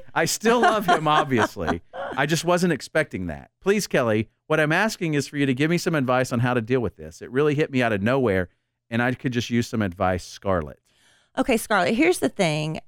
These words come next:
Speaker 2: You know, I was talking to a friend about this, or did I talk?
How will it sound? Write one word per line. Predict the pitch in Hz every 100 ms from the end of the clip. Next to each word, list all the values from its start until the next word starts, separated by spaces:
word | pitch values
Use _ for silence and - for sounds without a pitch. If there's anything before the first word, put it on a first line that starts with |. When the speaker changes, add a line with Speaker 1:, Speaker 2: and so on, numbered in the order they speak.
| -
Speaker 2:
You | 247
know, | 233 -
I | 254 285
was | 285 -
talking | 233 208 202
to | 196 180
a |
friend | - 175
about | 170 170 185
this, | 196
or | 233
did | 254 330
I |
talk? | 349 330